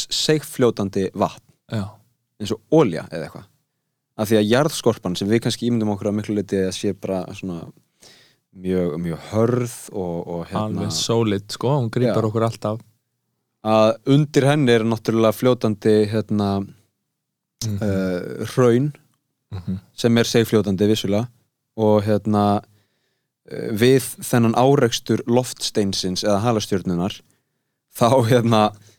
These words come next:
Speaker 1: myndast svo mikill hiti, eh, undir,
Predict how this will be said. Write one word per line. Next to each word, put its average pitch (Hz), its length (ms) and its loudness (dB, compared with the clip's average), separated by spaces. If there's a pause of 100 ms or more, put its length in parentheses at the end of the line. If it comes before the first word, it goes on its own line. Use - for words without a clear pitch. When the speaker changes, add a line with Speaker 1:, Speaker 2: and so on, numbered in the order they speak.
(360)
Speaker 1:
myndast 139 400 2
svo 139 140 4
mikill 127 340 2 (100)
hiti, 123 560 2 (320)
eh, 107 260 4
undir, 120 320 2